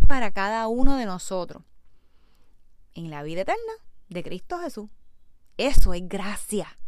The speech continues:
Nos dice, "Deja de intentar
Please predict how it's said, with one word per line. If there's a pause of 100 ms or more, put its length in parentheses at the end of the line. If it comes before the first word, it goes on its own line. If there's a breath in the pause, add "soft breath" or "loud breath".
(480)
Nos
dice, (440 soft breath)
"Deja
de
intentar